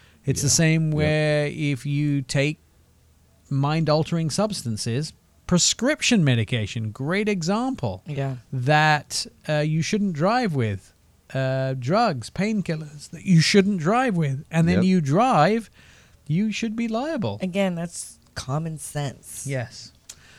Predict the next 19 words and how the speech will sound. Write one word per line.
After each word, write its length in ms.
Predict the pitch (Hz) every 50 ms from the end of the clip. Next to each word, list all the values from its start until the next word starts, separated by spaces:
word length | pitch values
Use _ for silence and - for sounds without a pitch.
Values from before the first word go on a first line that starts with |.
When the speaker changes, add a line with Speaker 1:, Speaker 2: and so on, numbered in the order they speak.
| - - - - - - - _ -
Speaker 1:
Unfortunately, 580 | 143 143 131 - 175 185 185 - - 165 151
Speaker 3:
<laughs> 120 | 123 240 170
Speaker 1:
something 300 | 160 147 202 - 143 139
that 200 | - 131 120 180 160
my 180 | 180 214 208
mom, 640 | 196 151 156 180 180 175 170 160 151 139 131 131 120 120
my 200 | 143 151 165 170
mom 380 | 160 147 139 135 135 139 143 127
said 220 | - 156 151 147
she 140 | - - 147
could 160 | - 143 120 -
solve 420 | - - 156 139 139 143 135 -
all 280 | - 156 170 180 185 175
the 120 | 165 165
world's 340 | 160 160 156 147 151 135 -
problems 760 | - - - 151 139 135 131 127 117 117 120 117 110 - -
with 140 | 127 120
one 460 | 113 113 113 120 120 120 120 120 120 117
word. 400 | 113 107 104 101 104 107 113